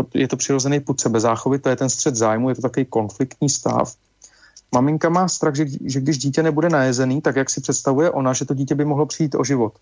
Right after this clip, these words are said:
třeba, jo? Je to přirozený, takže ani ta maminka to nemyslí zle. Ale to dítě fakt nechce a teďka ta maminka to taky nemyslí zle, ale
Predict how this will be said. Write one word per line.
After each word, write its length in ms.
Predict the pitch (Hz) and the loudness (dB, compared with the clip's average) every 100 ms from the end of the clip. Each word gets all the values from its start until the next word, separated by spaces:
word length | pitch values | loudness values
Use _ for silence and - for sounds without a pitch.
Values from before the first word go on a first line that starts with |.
| _ | _
třeba, 340 | - 117 107 104 - | -4 -2 -2 -4 0
jo? 220 | 135 233 - _ - | 0 0 -6 _ -4
Je 60 | |
to 80 | 139 | -4
přirozený, 500 | - 147 147 131 113 | -2 0 0 -2 -2
takže 240 | 104 113 - | -2 -2 0
ani 200 | 143 160 | 0 2
ta 80 | |
maminka 320 | 170 147 175 147 | 2 0 -2 -2
to 120 | 135 | 0
nemyslí 420 | 131 127 - 135 | 0 0 0 -2
zle. 240 | - 113 104 _ _ _ _ _ _ _ _ _ _ | 0 -2 -2 _ _ _ _ _ _ _ _ _ _
Ale 220 | - 135 | 0 0
to 120 | 135 143 | 0 -2
dítě 240 | 147 185 | -2 -2
fakt 260 | - 180 - | -2 -2 -2
nechce 440 | 104 - 127 127 | -2 -2 0 0
a 100 | 147 | 0
teďka 260 | - 139 147 | -2 -4 -2
ta 120 | 147 | 0
maminka 320 | 147 147 151 | 0 0 0
to 100 | 165 | -2
taky 260 | - - 117 | -4 -4 -2
nemyslí 400 | 113 113 - 120 | 0 0 0 0
zle, 200 | 113 120 | 2 0
ale 280 | 123 127 | 2 0